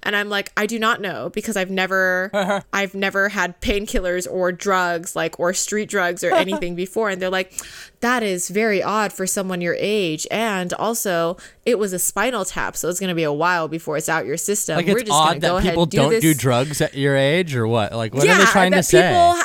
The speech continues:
Speaker 1: at your age have not discovered that they are allergic to narcotics <laughs> yet.
Speaker 2: Okay. I mean,
Speaker 1: Yeah,
Speaker 2: maybe.
Speaker 1: and then I, like, it was a spinal tap, and I was, you know, it was an emergency C-section, so I was seizing on the table, allergic to narcotics, as they cut me open to take my baby out.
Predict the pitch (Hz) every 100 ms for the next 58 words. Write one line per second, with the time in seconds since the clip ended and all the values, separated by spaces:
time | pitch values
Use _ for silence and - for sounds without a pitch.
0 | 277 254 240 302 262 285 285 294 254 233
1 | 247 240 - 247 233 226 214 247 - 202
2 | 208 202 190 202 202 - 214 180 - 165
3 | 240 - 226 - - - - _ 120 123
4 | 117 92 95 107 _ _ _ _ - 107
5 | 107 101 185 175 139 - 220 269 285 294
6 | 262 247 - 262 277 285 - 247 277 277
7 | 277 214 220 214 214 208 208 208 226 202
8 | 170 - 208 220 202 208 220 226 214 214
9 | 220 180 180 170 196 220 190 208 226 -
10 | - 262 269 214 175 170 214 - - -
11 | - 226 233 233 - 226 202 185 202 196
12 | 214 226 - 196 185 - 185 170 - -
13 | 190 185 180 - - 202 165 180 165 151
14 | 180 185 160 170 156 156 160 131 160 208